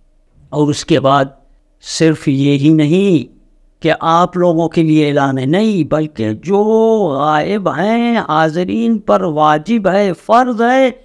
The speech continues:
कि वो लोगों तक इस पैगाम को पहुँचाएं। यानी ये हुक्म रसूल खुदा था कि आप गायबीन तक इस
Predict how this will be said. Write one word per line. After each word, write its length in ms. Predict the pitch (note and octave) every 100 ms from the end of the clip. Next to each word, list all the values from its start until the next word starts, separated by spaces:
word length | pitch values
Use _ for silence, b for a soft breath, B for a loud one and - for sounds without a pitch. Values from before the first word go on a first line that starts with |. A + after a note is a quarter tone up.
| _ _
कि 80 | F#3
वो 120 | F3+
लोगों 280 | D#3+ D#3+ E3+
तक 160 | F#3 E3
इस 120 | D#3
पैगाम 400 | - C3+ B2+ C#3
को 120 | C3+
पहुँचाएं। 520 | - A2 - D#2+ C2 - - - _ _ _
यानी 200 | D3+ F#3
ये 140 | A3+ A#3
हुक्म 880 | - - B3 C#4 C#4 C4+ C4+ A#3+ G3+ -
रसूल 480 | D3+ E3+ E3+ D3+ C3+
खुदा 340 | - C#3 A#2
था 320 | A#2 A#2 - - _
कि 80 | D#3+
आप 520 | E2 C#3 D#3 F#3+ F#3+ -
गायबीन 720 | A#2+ C3 B2+ A2+ C3+ D#3+ D#3+
तक 200 | - F#2+ - -
इस 340 | E3+ - -